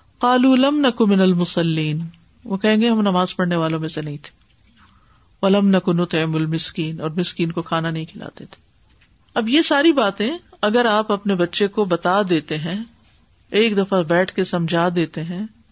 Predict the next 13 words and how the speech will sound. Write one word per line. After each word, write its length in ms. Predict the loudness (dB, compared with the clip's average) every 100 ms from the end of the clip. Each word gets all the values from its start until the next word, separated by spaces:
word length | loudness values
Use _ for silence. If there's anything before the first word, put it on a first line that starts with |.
| _ _ _ _ _ _ -10
تو 120 | -2
وہاں 160 | 0 0
کچھ 220 | -2 -2 2
بھی 80 |
اثر 180 | 2 2
نہیں 200 | -2 -2
ہوگا، 200 | -4 -6 -12 _ _ _ _ _ _ _ _ _ _ _ -2
کیونکہ 220 | 0 2
ہمیں 240 | 2 2
خود 200 | 0 0
علم 240 | 2 2 4
نہیں 200 | 2 2
ہوتا، 260 | 0 0